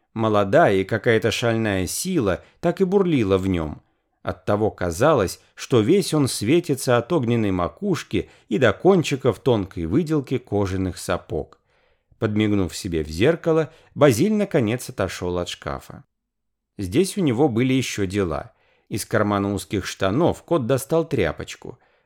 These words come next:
Раньше это был вполне приличный носовой платок. От частого использования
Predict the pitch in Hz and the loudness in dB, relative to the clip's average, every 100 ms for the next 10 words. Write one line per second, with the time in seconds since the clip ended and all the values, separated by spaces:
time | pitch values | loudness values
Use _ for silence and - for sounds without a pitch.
0 | _ 220 208 - 156 160 151 143 - 151 | _ 0 0 2 0 2 2 2 4 4
1 | 147 139 143 139 131 - 113 113 - 113 | 4 2 2 0 0 -2 -2 -2 0 2
2 | 101 92 123 120 - 69 _ _ _ _ | 2 2 -2 -2 -6 -8 _ _ _ _
3 | 107 98 - 110 - 101 104 - - 185 | -10 -4 0 0 0 -2 -2 -2 0 2
4 | 123 98 92 90 90 | 2 0 0 -2 -4